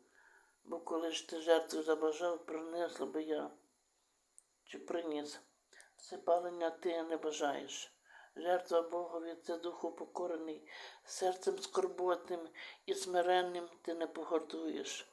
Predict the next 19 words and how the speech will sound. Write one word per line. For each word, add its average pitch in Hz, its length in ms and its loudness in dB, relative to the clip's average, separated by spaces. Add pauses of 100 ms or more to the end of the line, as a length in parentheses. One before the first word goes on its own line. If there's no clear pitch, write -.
(400)
Ублажи, 190 560 10
Господи, 190 640 2
благоволінням 170 1000 2
Твоїм 170 400 -6
Сіон, 165 580 -2 (680)
і 175 100 -4
нехай 170 360 10
збудуються 170 680 2
стіни 185 460 4
Єрусалимські, 170 1080 0 (360)
тоді 151 300 -2
буде 160 280 2
годна 170 480 -2
тобі 165 300 -6
жертва 170 520 2
правди, 165 600 -4 (420)
приношення 175 720 -2
і - 20 -4
всепалення, 165 840 0